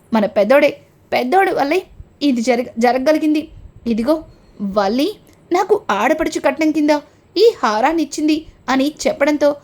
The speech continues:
ఒక్కసారిగా నర్మదా, ప్రేమ షాక్ అయిపోతారు. ఇక రామరాజు అయితే, "పెద్దమ్మాయి, ఎందుకు ఆ అమ్మాయి దగ్గర అంత పెద్ద నగనే తీసుకున్నావు?"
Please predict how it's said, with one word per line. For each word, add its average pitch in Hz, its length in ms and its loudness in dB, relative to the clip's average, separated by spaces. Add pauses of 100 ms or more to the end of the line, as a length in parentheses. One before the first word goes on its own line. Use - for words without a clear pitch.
(280)
ఒక్కసారిగా 311 720 0 (300)
నర్మదా, 247 400 0
ప్రేమ 294 380 0 (300)
షాక్ 247 380 -2
అయిపోతారు. 302 460 0 (300)
ఇక - 160 -2
రామరాజు 285 680 2
అయితే, 302 260 -2 (460)
"పెద్దమ్మాయి, 277 440 2 (440)
ఎందుకు 226 460 0 (460)
ఆ 214 60 2
అమ్మాయి 240 320 0
దగ్గర 254 220 0 (380)
అంత 339 280 0
పెద్ద 285 160 0
నగనే 285 300 0
తీసుకున్నావు?" 294 480 -2